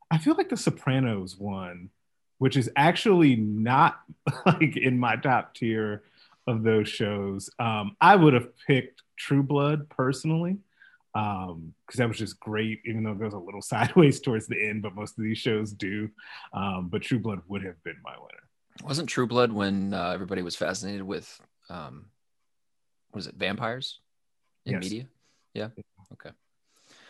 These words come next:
Speaker 2: Um, Aaron, favorite, uh, non-basketball related bracket that you have seen, made,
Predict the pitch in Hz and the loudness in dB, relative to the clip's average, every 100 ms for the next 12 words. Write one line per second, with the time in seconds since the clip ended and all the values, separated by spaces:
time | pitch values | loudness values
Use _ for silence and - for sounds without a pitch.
0 | - _ - 120 113 104 143 156 113 110 | -20 _ 0 6 6 6 6 6 6 2
1 | - _ _ - - 120 110 101 - _ | -10 _ _ -6 0 2 4 2 0 _
2 | _ _ - 95 90 95 90 87 87 - | _ _ -8 -6 -6 0 0 0 -4 -16
3 | _ - 107 - 104 98 95 - - 80 | _ 0 0 0 -2 -2 -2 -4 -4 -4
4 | - - - - 92 90 82 76 - _ | -6 -12 -10 -10 -8 -6 -8 -8 -14 _
5 | _ - - 107 101 104 - 98 95 | _ -8 -2 0 0 -4 -4 -2 -2